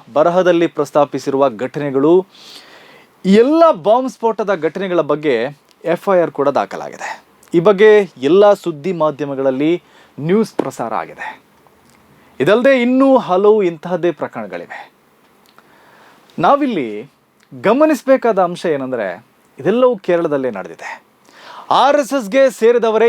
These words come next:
ಇಲ್ಲಿ ಆರೋಪಿಗಳಾಗಿದ್ದಾರೆ. ಈ ಬಲಪಂಥೀಯರು ಕೇರಳವನ್ನ ತೋರಿಸ್ತಾ ಮುಸ್ಲಿಮರನ್ನ ದೂಷಿಸುವ ಕೆಲಸ ಮಾಡ್ತಾರೆ. ಮಲಪ್ಪುರಂ ಜಿಲ್ಲೆಯನ್ನ ತೋರಿಸಿ ಮುಸ್ಲಿಮರ ಬಗ್ಗೆ ವೃಥ ಆರೋಪಗಳನ್ನ ಮಾಡ್ತಾ ಇರ್ತಾರೆ.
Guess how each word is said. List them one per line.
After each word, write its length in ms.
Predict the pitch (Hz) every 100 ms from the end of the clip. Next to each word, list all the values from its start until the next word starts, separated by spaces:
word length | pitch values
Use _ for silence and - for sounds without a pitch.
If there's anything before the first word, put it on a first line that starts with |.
| 214
ಇಲ್ಲಿ 240 | 202 202 - 135 165
ಆರೋಪಿಗಳಾಗಿದ್ದಾರೆ. 960 | 208 202 180 143 113 95 85 76 - - - _ _ _ _ _ _ -
ಈ 100 | 156
ಬಲಪಂಥೀಯರು 840 | 127 175 247 240 208 226 214 143 104 107 - _ _ - - -
ಕೇರಳವನ್ನ 560 | 233 294 302 285 269 262 -
ತೋರಿಸ್ತಾ 420 | 247 233 247 254
ಮುಸ್ಲಿಮರನ್ನ 720 | 226 208 - 247 247 240 233
ದೂಷಿಸುವ 600 | 196 151 208 - 175 190
ಕೆಲಸ 280 | - 151 139
ಮಾಡ್ತಾರೆ. 520 | 135 104 95 85 - - _ _ - - 127 170
ಮಲಪ್ಪುರಂ 640 | 269 302 - 302 302 262
ಜಿಲ್ಲೆಯನ್ನ 500 | 165 262 262 262 254 254 240
ತೋರಿಸಿ 400 | 240 220 254 254 202
ಮುಸ್ಲಿಮರ 400 | 214 240 240 233
ಬಗ್ಗೆ 280 | 196 190 233
ವೃಥ 380 | 160 196 - 254
ಆರೋಪಗಳನ್ನ 720 | 214 202 202 202 190 180 180
ಮಾಡ್ತಾ 380 | 151 120 110 101
ಇರ್ತಾರೆ. 360 | - 107 -